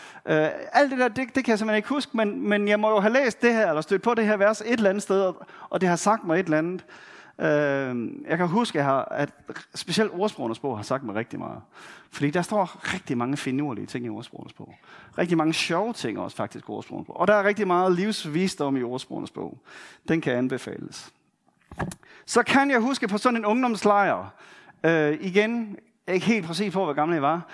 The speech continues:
men jeg kan huske et af de der beslutninger. For, og jeg kan ikke huske, hvorfor, men jeg kan huske, at jeg blev stillet på valg, ikke af nogen andre mennesker, men af mine egen-, egne indre overvejelser. Må det her koste dig livet, din tro?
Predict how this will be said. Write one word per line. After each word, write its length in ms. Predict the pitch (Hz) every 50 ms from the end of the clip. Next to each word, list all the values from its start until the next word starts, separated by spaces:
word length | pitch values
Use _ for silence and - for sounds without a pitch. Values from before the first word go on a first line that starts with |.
| - - - _ -
men 80 | 175
jeg 100 | 185 196
kan 120 | 208 208 190
huske 320 | 196 285 311 - - 226
et 160 | 233 240 247
af 80 | 220 185
de 100 | 208 214
der 140 | 196 185 160
beslutninger. 540 | 165 160 - 170 175 170 160 123 87 - - - - _ _ - - - - - _ _
For, 180 | - - 208
og 300 | 208 - - - - 185
jeg 100 | 202 202
kan 100 | 196 233
ikke 120 | 240 196 240
huske, 140 | 247 -
hvorfor, 480 | - 208 190 - 214 220 233 233 208 - - - - - - _ _ _ _ -
men 200 | 180 185 190 190
jeg 120 | 190 170
kan 100 | 170 185
huske, 400 | 165 170 240 269 262 - - 208
at 120 | 175 170
jeg 100 | 175 170
blev 120 | 165 170 170
stillet 300 | - - 180 175 165 151
på 140 | - 160 151
valg, 400 | 165 202 226 226 202 - - - - - - _ -
ikke 220 | 233 262 247 254
af 100 | 226 196
nogen 160 | 202 214 220
andre 240 | 185 175 202 214 208
mennesker, 400 | 185 170 170 190 202 180 - 170
men 320 | 165 165 160 165 170 160 - - -
af 260 | 160 165 170 151 - - - - - - - _ _ -
mine 200 | 175 185 190 -
egen-, 360 | - 175 185 208 240 247 - 165 185 - - -
egne 380 | 160 175 190 220 247 254 240
indre 460 | 202 202 202 220 240 233 220 202 185
overvejelser. 840 | - 165 170 180 190 185 151 135 123 107 110 110 110 - - 110 85 - - - - _ _ - - _ -
Må 320 | - 156 180 202 220 233 233
det 240 | 208 254 277 262
her 240 | 226 247 254 226 185
koste 580 | 160 - - - 202 208 226 208 - - 180 160
dig 220 | 147 - 160 160
livet, 460 | 175 214 214 165 113 90 85 - -
din 140 | - 151 131
tro? 280 | - - 143 113 98